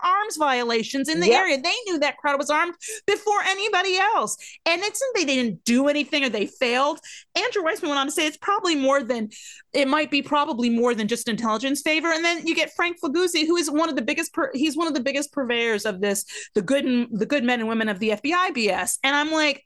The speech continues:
Speaker 1: I, you know, my, the, my F B I, the F B I I know of, was the one that was hell-bent on destroying the civil rights movement.
Speaker 2: Yep.
Speaker 1: Like, and, <laughs> like, so when I look at this, like, the idea that somehow these are the only people in the world and in the government that exist outside of their own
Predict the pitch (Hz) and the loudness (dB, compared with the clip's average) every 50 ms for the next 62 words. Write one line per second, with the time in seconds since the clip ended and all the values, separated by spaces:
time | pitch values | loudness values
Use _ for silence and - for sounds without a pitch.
0 | _ _ - 294 302 302 233 302 330 320 311 285 269 269 - 226 220 233 285 311 | _ _ 0 0 0 0 0 -2 0 0 2 2 0 0 -2 0 0 2 4 2
1 | 370 415 - - 226 277 - - 240 269 294 339 415 480 381 427 - - 381 - | 2 2 0 -2 -4 -4 -2 -2 -2 0 0 0 2 0 0 -2 -2 -4 -2 0
2 | 403 415 415 403 339 285 294 302 311 294 262 240 254 294 339 339 339 349 349 359 | 0 0 0 0 0 0 -2 -2 0 0 0 2 0 0 0 -2 -2 0 0 -2
3 | 359 - - - _ - 269 233 262 277 285 262 247 240 - 294 285 269 277 277 | -4 -6 -12 -20 _ -2 -2 0 0 0 0 0 -2 -4 0 0 0 0 2 0
4 | 254 240 220 214 214 - 247 226 214 214 208 - 220 190 196 190 185 190 185 - | 0 0 0 -2 -2 -2 -2 0 0 0 0 0 0 2 2 2 2 0 0 -2
5 | 196 180 160 151 139 139 - - - - 185 233 294 269 294 311 294 294 285 285 | -4 -4 -4 -4 -6 -8 -8 -10 -8 4 4 4 6 6 4 4 4 2 2 0
6 | 294 311 311 320 320 - - - 381 415 339 294 - 339 294 285 269 247 - - | 0 0 2 2 2 0 0 0 -2 0 0 0 0 0 2 2 2 0 -2 -6
7 | - - _ - 269 294 - 226 302 330 381 453 466 - - 294 262 - 262 262 | -20 -20 _ -4 -2 -2 0 2 2 2 2 0 -2 -2 -4 -4 -2 0 -2 -2
8 | 247 269 262 233 247 214 240 240 - - 277 320 349 330 254 269 285 233 226 - | 0 0 0 0 0 0 0 -2 0 0 0 2 0 0 0 -2 -2 -2 -2 -4
9 | - - 269 254 254 254 220 180 254 285 269 311 269 220 240 - 233 240 254 269 | -2 -2 0 0 0 0 0 0 0 0 0 0 0 0 0 -2 0 0 0 -2
10 | 254 - - 254 208 254 233 214 208 208 185 202 226 226 220 208 208 214 208 202 | -2 -2 -2 -4 -2 0 -2 0 0 -2 -2 0 0 0 0 0 -2 -2 -2 -2
11 | 196 170 214 214 202 202 185 190 208 - - - - - 240 226 220 180 160 175 | -2 -2 -2 -2 -2 -4 -6 -6 -6 -10 -14 -16 -4 0 2 2 2 0 -2 -2
12 | 208 254 254 - - - 226 208 202 - - - 240 220 208 208 202 202 180 170 | 0 0 -2 -2 -2 -2 0 0 0 -2 -2 0 0 0 0 0 0 -2 0 0
13 | 202 202 - 208 202 202 196 196 196 196 | -2 0 0 0 0 0 0 -2 -4 -6